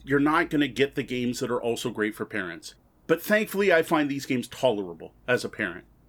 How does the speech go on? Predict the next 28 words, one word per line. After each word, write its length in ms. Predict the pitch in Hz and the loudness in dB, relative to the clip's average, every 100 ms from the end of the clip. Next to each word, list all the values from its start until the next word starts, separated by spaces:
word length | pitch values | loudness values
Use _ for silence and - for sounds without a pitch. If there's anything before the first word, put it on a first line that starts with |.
| _ | _
And 100 | 123 | -4
the 60 | 131 | 0
first 240 | 208 208 | 2 2
one's 160 | 226 175 | 0 2
Ben 220 | 147 147 | 2 4
Domino 400 | 131 123 123 113 | 4 2 2 -2
Junior. 480 | - 107 101 92 - - | -2 -2 -2 -4 -10 -2
This 280 | 135 196 | 0 2
is 220 | 202 185 - | 2 0 2
a 180 | 151 131 | 0 0
super 520 | - - 208 202 190 | -2 -2 0 2 2
simple 360 | - 156 151 160 | 2 0 2 2
matching 460 | 135 127 - 127 | 4 2 2 -2
game 280 | 113 117 117 | 0 2 2
with 180 | 107 - | -2 -4
curved 520 | - 151 170 156 - | 0 2 2 -2 -2
dominoes 720 | 131 117 113 110 107 104 - _ _ _ | 2 2 2 0 0 -2 -8 _ _ _
where 120 | 147 | 2
you're 120 | 143 | 4
matching 360 | 143 143 143 135 | 6 4 4 0
pictures 360 | - 156 160 139 | 0 0 0 0
and 120 | 135 | 0
colors 340 | 139 131 127 | 2 2 0
instead 280 | 120 - 117 | -2 0 0
of 100 | 110 | -2
pips. 380 | - 101 - - _ _ _ | -6 -8 -10 -18 _ _ _
And 100 | 131 | 2
it's 320 | 127 123 - | 2 2 -4